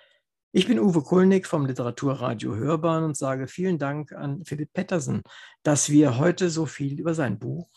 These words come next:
sein Schreiben und seine Vorstellungen über Science Fiction erfahren durften und natürlich auch etwas über Physik und Astrophysik. Daher sage ich auch im Namen unserer ZuhörerInnen noch,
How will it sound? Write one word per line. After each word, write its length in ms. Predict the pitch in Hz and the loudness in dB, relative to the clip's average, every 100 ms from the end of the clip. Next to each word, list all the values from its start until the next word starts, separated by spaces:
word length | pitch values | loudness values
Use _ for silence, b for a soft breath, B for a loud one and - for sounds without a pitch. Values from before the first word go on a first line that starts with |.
| - - | -20 -12
sein 260 | 127 110 | -8 -8
Schreiben 540 | - 131 151 180 214 185 | -6 -2 0 0 0 0
und 180 | 180 | 0
seine 240 | - 156 156 | -2 -6 -6
Vorstellungen 720 | - 151 147 156 160 160 160 | -4 -4 -4 -8 -6 -4 -4
über 180 | 147 147 | -6 -8
Science 340 | - 151 139 | -6 -8 -8
Fiction 520 | 117 - - 139 135 | -12 -14 -10 -8 -6
erfahren 480 | 151 147 131 127 131 | -8 -8 -6 -4 -2
durften 420 | 123 117 - 123 - B B B B _ | -4 -6 -6 -8 -8 B B B B _
und 140 | 170 | 2
natürlich 500 | 147 - 117 117 123 | 2 -2 -6 -4 -4
auch 120 | 131 | -4
etwas 360 | 135 123 117 - | -6 -6 -6 -8
über 220 | 143 143 | -8 -12
Physik 500 | - 185 123 - - | -8 -8 -8 -12 -12
und 180 | 143 131 - | -12 -12 -10
Astrophysik. 800 | 113 - - - - - - _ B B B B B _ | -10 -10 -14 -18 -18 -18 -20 _ B B B B B _
Daher 300 | 147 180 202 | 2 4 4
sage 300 | 170 175 180 | 4 2 4
ich 120 | 165 | 2
auch 100 | 175 147 | 0 -2
im 100 | 147 | 0
Namen 300 | 147 160 160 | 0 0 -2
unserer 300 | 135 131 - | -4 -6 -8
ZuhörerInnen 1080 | - 185 165 175 165 170 - 165 165 165 151 | -4 -2 0 -2 -4 -6 -6 -4 -2 -2 -2
noch, 340 | 123 - | -4 -8